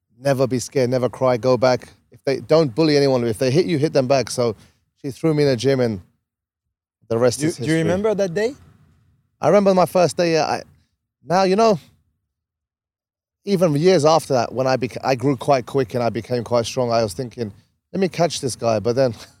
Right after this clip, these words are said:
Speaker 1: <laughs> I maybe see him once and it would have been silly and I just laughed, you know, because this is part of growing up, you know, and, uh, this is the world it is. I was maybe a bit of a bad bully in my time. Everyone's had bad times and good times, but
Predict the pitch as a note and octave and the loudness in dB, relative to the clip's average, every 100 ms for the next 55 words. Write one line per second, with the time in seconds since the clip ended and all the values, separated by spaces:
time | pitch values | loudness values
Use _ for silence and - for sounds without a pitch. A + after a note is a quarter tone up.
0 | _ _ _ _ _ _ - - E3+ G3 | _ _ _ _ _ _ -20 -2 2 4
1 | G3 F#3 - B3 F#3+ F#3+ F3+ F#3+ D#3+ - | 4 0 0 2 4 4 4 4 0 -12
2 | - _ _ _ - C#3+ C3 D3 D#3+ D3+ | -16 _ _ _ -4 -2 0 2 4 4
3 | C#3+ B2 - C#3 B2+ C3 B2+ A#2+ B2+ C3 | 2 0 -2 0 2 2 0 0 2 4
4 | A#2+ B2 C#3 D#3 D#3 C3 E3 D#3 - - | 2 -2 -4 -4 -6 -4 -4 -6 -10 -20
5 | _ D3 D3 B2+ G2+ C3+ C3 C3 B2 A#2+ | _ 0 2 0 2 0 2 0 0 -2
6 | B2 C3 A#2+ A#2 F#2+ - _ _ _ _ | -2 0 0 -2 -4 -10 _ _ _ _
7 | _ C#3 - B2 A#2+ B2 A#2+ B2 A#2 G2 | _ -6 -4 -2 2 2 2 2 0 2
8 | B2+ B2+ A#2 G#2 B2 A#2 A2+ F2+ _ _ | 2 2 0 -2 -2 -2 -4 -6 _ _
9 | _ _ - G#2+ A#2+ A#2 A2+ A#2 A2+ G2+ | _ _ -8 -4 -2 0 0 2 2 0
10 | - _ _ C3 A#2 A2 A2 A#2+ A#2 - | -12 _ _ -2 0 -2 -2 0 0 -2
11 | A#2+ D3 C#3 C#3 B2 A#2 A#2 B2 G#2+ B2 | 0 2 2 0 0 -2 2 0 0 -4
12 | A2 A2 A#2+ - B2+ G#2 A#2 - | -4 -6 -8 -6 -6 -2 -2 -2